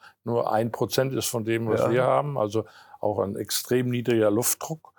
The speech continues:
Speaker 2: Ja.
Speaker 1: Also sie müssen alles verhindern, dass es da irgendwo ein Leck auftaucht.
Speaker 2: Ja.
Speaker 1: Und man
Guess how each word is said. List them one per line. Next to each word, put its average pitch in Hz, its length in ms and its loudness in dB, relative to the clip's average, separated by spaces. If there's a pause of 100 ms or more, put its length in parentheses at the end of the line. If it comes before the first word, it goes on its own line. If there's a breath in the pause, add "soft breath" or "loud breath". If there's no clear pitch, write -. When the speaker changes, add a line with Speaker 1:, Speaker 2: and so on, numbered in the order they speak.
(160 loud breath)
Speaker 2:
Ja. 110 100 -6
Speaker 1:
Also 113 220 2
sie 123 60 2
müssen 143 480 -2
alles 147 400 2
verhindern, 139 640 2
dass 131 220 -2
es 123 80 -12
da 120 120 2
irgendwo 123 380 0
ein 104 60 -2
Leck - 180 0
auftaucht. 104 440 2
Speaker 2:
Ja. 113 100 4
Speaker 1:
Und 107 100 -2
man 110 140 -2